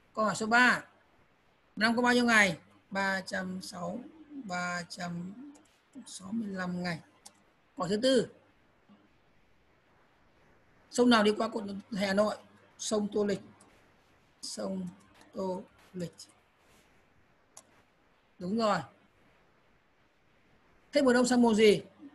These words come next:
Ta đặt trả lời là mùa, hết mùa đông sang mùa xuân thôi. Mùa xuân. Chính xác, đúng rồi. Đúng không nào? Như vậy là các câu hỏi đưa ra là không phải là tuần tự nữa mà là một,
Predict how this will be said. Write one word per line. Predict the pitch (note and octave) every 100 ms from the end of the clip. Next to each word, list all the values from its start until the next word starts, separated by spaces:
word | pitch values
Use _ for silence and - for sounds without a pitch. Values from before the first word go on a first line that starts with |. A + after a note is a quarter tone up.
| -
Ta | G3+
đặt | A3 F3 -
trả | F3+
lời | E3+ E3+
là | D#3+ D#3+
mùa, | D#3+ E3 E3 E3+ E3+
hết | G#3
mùa | G3
đông | G3
sang | G3 F#3+
mùa | F3
xuân | - G3+ G3
thôi. | G3 G#3 G#3
Mùa | B3 E3+
xuân. | - F#3 F#3 - - _ _ -
Chính | F3
xác, | F3+ G3+ G#3+
đúng | C#4+ F#3 G#3
rồi. | A3 F#3+ - _ _
Đúng | -
không | G#3+
nào? | A3 F#3+ - - _ -
Như |
vậy | A#3+ A#3+
là | A3+ G3 - -
các | - C#4+
câu | C#4
hỏi | A#3
đưa | G#3 C4
ra | B3+ C4+ B3
là | A#3 G3+
không | A#3+ A#3+
phải | A3 D#3+
là | E3 E3 -
tuần | - G#3
tự | C4 G#3+
nữa | A3 A#3+
mà | D#4 A3
là | G3+ F#3+
một, | F#3 F3